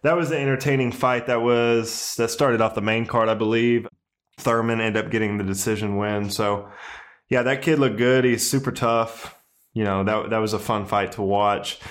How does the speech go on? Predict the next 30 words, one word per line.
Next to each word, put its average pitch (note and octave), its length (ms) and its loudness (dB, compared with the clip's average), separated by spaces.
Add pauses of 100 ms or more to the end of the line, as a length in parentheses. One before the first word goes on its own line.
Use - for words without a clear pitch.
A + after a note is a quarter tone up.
(240)
Next, C#3+ 560 0
we C3+ 180 2
had B2+ 560 2 (560)
Charles C#3+ 440 2
Oliveira C3 640 2
taking B2+ 440 -2
on A2+ 760 0 (360)
Jared B2 340 2
Flash A#2 380 0
Gordon. B2+ 500 2 (1000)
Yeah, C3 180 2
this D3+ 220 0
guy, C3 580 0
Oliveira, B2+ 500 2
has A2+ 120 0
been A2+ 160 -2
on G#2+ 120 -2
a G2 60 -4
serious C3 560 0
run. A2 260 0
Let A2+ 100 0
me A2+ 80 0
look G#2+ 220 -2
up G#2 120 -6
his G2 220 -4
record F2+ 360 -4
right F2 180 -2
now. F#2+ 380 -6
He C#3 240 0
has B2+ 840 0